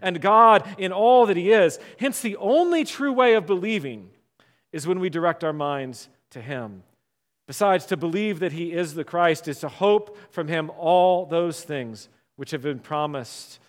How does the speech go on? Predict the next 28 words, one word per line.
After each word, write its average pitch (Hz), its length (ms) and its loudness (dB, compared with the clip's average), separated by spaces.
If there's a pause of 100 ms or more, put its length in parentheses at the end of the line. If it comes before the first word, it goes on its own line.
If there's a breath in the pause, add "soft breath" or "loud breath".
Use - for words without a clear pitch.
(140)
as 127 240 -10
to - 140 -18
the 110 100 -16
Messiah." 104 480 -16 (760)
So 185 120 -6
when 208 160 0
we 226 100 0
believe 214 380 0
in 185 80 0
him, 185 100 0
we 185 80 0
don't 226 200 2
just, 196 200 -6 (400 loud breath)
uh, 123 60 -12 (600)
believe, 185 420 0
"Okay, 185 500 0
you 202 180 0
are 202 140 8
who 202 100 2
you 175 100 -4
say 226 200 0
you 202 100 0
are," 147 140 4
but 185 360 -6
what 180 380 2
all 233 220 8
that 175 200 6
means. 170 640 -6